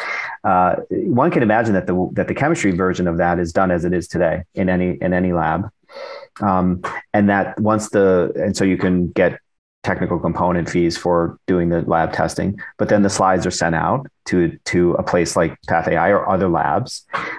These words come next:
where they scan it and provide back to you at your institution the test result, which you open up, you review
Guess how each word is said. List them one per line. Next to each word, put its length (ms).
where 180
they 100
scan 360
it 100
and 100
provide 360
back 280
to 100
you 540
at 140
your 160
institution 800
the 80
test 320
result, 480
which 260
you 340
open 280
up, 240
you 80
review 640